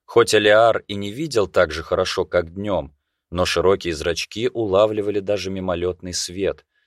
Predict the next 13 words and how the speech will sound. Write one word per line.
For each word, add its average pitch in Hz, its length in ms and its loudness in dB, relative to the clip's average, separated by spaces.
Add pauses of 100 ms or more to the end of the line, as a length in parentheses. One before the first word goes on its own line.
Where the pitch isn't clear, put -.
(280)
и 90 40 2
он 98 160 4
мог 95 260 -2
разглядеть 87 540 -6
не 87 100 -6
только 104 360 0
силуэты, 110 800 0
но 123 200 -4
и 120 40 -6
черты 107 400 -6
лиц 107 440 -10
и 107 100 -6
даже 87 520 -2